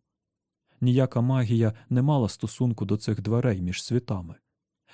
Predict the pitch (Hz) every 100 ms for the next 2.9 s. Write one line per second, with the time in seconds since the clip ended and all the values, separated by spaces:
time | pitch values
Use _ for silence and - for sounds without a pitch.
0 | _ - 139 123 104 - 117 117 131 -
1 | - 107 113 127 127 127 - 110 107 101
2 | 117 117 110 - 127 143 92 90